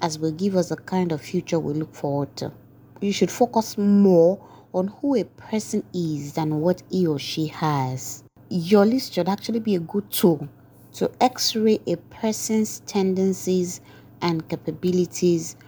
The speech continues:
from his or her current actions. I must admit that you need to be able to discern rightly. Secondly, are you your own spec?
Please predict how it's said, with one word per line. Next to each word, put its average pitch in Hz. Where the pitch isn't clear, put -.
from -
his 269
or 175
her -
current 170
actions. -
I 175
must 185
admit 190
that 165
you 156
need 180
to -
be 151
able 156
to -
discern 156
rightly. 143
Secondly, 262
are 180
you 196
your 170
own 165
spec? -